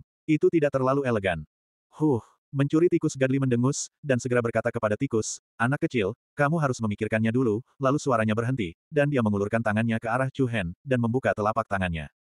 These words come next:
Seratus tiga puluh tiga. "Beri aku apa yang kuinginkan." Pencuri dewa pencuri tikus membiarkan Haozi berpikir sendiri, tapi dia mengulurkan tangan kanannya ke arah Chu Hen. Chu Hen terkejut, lalu dia pura-pura tidak tahu dan bertanya, "Ada apa?"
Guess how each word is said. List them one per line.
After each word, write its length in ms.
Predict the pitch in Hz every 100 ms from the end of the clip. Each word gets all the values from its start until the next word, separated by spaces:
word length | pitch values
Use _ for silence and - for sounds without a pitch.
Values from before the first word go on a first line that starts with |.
| _ _ _ _ _
Seratus 460 | - 156 151 160 -
tiga 240 | 165 147
puluh 160 | 147 139
tiga. 400 | 147 113 87 73 _ _ _ _
"Beri 260 | 127 147 175
aku 240 | 160 170
apa 180 | 151 139
yang 220 | 143 135
kuinginkan." 560 | 127 135 120 110 95 78 - _ _ _ _ _ -
Pencuri 320 | 151 156 170
dewa 220 | 160 147
pencuri 320 | 147 135 135
tikus 240 | 143 135 147
membiarkan 400 | 127 113 107 123
Haozi 240 | 113 104 123
berpikir 400 | 123 123 127 127
sendiri, 400 | 147 139 110 80 _ -
tapi 240 | 143 180
dia 140 | 156
mengulurkan 400 | 120 110 104 117
tangan 240 | 117 110 110
kanannya 400 | 110 120 135 95
ke 100 | 113
arah 220 | 117 117
Chu 100 | - 95
Hen. 240 | 92 78 - _ _ _ _ _ _ _
Chu 160 | - 160
Hen 160 | 156
terkejut, 480 | 180 160 135 117 143 _ _ 131
lalu 320 | 131 165 165
dia 40 | 135
pura-pura 320 | 120 123 127
tidak 160 | 120
tahu 240 | 104 113 120
dan 160 | 120
bertanya, 400 | 123 139 131 92 - -
"Ada 240 | 135 139
apa?" 240 | 98 87